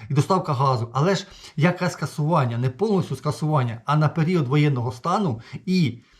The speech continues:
на рік після, е, скасування воєнного стану скасувати оцю доставку газу. Вони там розповідають, що ця доставка, доставка газу, вона принесе збитки якісь там, газорозподільчі компанії перестануть працювати, зарплати не будуть виплачуватися.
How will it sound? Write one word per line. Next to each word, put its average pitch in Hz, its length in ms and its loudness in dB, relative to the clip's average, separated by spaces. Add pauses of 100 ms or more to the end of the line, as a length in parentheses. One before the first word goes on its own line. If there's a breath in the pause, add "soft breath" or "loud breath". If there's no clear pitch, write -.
(280 soft breath)
на 143 540 4
рік 208 280 -2
після, 156 600 0 (120)
е, 135 160 0
скасування 127 920 0
воєнного 120 380 -4
стану 160 360 0
скасувати 127 540 -4
оцю 135 300 -6 (160 loud breath)
доставку 123 440 -4
газу. 107 360 -4 (220 loud breath)
Вони 226 180 2
там 160 200 2
розповідають, 151 680 0
що 135 100 -6
ця 151 100 0
доставка, 135 520 -2
доставка 135 600 -2
газу, 113 400 0
вона 117 240 -2
принесе 147 420 -2
збитки 120 680 0
якісь 117 300 -6
там, 123 240 -2 (300 loud breath)
газорозподільчі 151 800 0
компанії 151 540 2
перестануть 147 480 -2
працювати, 131 640 0
зарплати 139 640 -2
не 123 120 -2
будуть 120 280 -4
виплачуватися. 135 840 -2